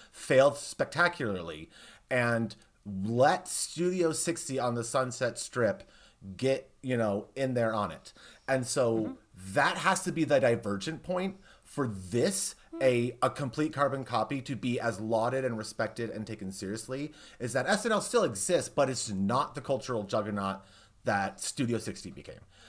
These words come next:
Speaker 1: And with, with
Speaker 2: Yeah.
Speaker 1: the, you know, the lead-, uh, like, the leadership of, of, I forget his character's name, Judd Hirsch, uh,
Speaker 2: Wes,
Speaker 1: Wes,
Speaker 2: Wes,
Speaker 1: Wes
Speaker 2: Wes Mandel.
Speaker 1: Mandel.
Speaker 2: Wes Mandel.
Speaker 1: Yes, exactly. Um,
Speaker 2: Don't, don't come at me with character names. I, I,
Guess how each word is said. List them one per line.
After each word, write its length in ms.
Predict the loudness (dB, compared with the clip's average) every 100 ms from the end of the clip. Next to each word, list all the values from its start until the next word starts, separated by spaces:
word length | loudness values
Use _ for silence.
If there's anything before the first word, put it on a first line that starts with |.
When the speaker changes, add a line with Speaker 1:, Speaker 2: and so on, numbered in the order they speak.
| -12 -4
Speaker 1:
And 240 | -2 2
with, 200 | 0 0
with 160 | -2 2
Speaker 2:
Yeah. 260 | 6 6
Speaker 1:
the, 100 | 4
you 80 | 0
know, 120 | 0
the 120 | 0 -4
lead-, 180 | -4 -4
uh, 100 | -6
like, 280 | -6 -6
the 80 | -4
leadership 460 | -4 -4 -2 -4 -2
of, 380 | -2 -2 -2 -6
of, 400 | -8 -8 -10 -16 -14
I 40 | -10
forget 180 | -8 -10
his 140 | -14 -10
character's 280 | -10 -10 -12
name, 160 | -12
Judd 180 | -8 -8
Hirsch, 360 | -8 -8 -8 -10 -12 -10 -2
uh, 60 |
Speaker 2:
Wes, 180 | 0 -2 0
Speaker 1:
Wes, 300 | 2 2 2
Speaker 2:
Wes, 80 | 2
Speaker 1:
Wes 120 | 4
Speaker 2:
Wes 180 | 4 4
Mandel. 340 | 2 2 2 2
Speaker 1:
Mandel. 220 | 0 0
Speaker 2:
Wes 160 | -2
Mandel. 200 | 0 0 0
Speaker 1:
Yes, 180 | -4 -4
exactly. 420 | -8 -12 -16 -20 -20 -20 -20 -10 0
Um, 420 | 2 4 0 0
Speaker 2:
Don't, 180 | 2 6
don't 120 | 6
come 140 | 8
at 100 | 8
me 120 | 8 4
with 160 | 4
character 260 | 4 4 2
names. 220 | 0 0
I, 120 | 0
I, 120 | 0